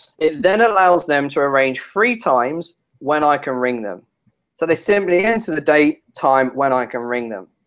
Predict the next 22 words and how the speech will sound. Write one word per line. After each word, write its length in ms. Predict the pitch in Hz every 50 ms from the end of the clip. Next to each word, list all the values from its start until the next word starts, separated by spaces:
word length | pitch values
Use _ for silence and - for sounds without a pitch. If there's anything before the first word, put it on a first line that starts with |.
| _ -
okay? 480 | 113 110 113 - 127 127 131 135 131 135
<clears throat> 540 | - 143 131 - _ _ _ _ _ _ -
That's 260 | - 208 196 - -
it. 80 | 220 -
I 120 | - 160 165
then 180 | 175 175 170
pick 240 | 170 - 226 220 226
up 140 | 247 233 -
the 100 | 190 175
phone, 480 | - - 139 127 131 151 170 185 - _ _ _ _ _ _ -
and 140 | 165 165 180
the 80 | 175
good 260 | 175 - 220 220 233 226
thing 220 | - - 180 185
is, 400 | 190 185 151 123 117 120 - - _ _ _ _ -
is 140 | 160 156 -
the 100 | 170 156
strategy, 600 | - - - - 208 226 226 226 240 - 156 156
because 320 | 147 143 147 - 196 208
I'm 260 | 240 240 247 226 196
working, 460 | 180 190 208 220 226 226 226 - 135
I'm 200 | 123 123 123 123